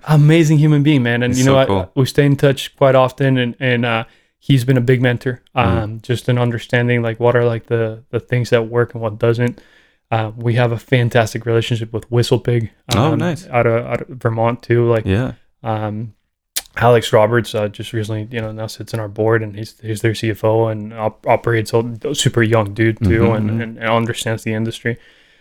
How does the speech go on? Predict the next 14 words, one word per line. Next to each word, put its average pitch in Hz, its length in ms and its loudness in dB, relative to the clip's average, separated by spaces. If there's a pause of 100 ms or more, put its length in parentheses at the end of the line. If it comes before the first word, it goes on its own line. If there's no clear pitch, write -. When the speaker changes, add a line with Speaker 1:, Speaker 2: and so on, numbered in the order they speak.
Speaker 1:
So 131 460 2 (340)
I 139 100 4
think 170 400 0
through 139 240 4
time 135 380 2
we 123 120 2
got 117 240 4
lucky 123 380 2
in 117 100 -2
the 113 80 -6
sense 120 240 0
that 113 140 -2
we 113 240 -2
skipped - 480 -4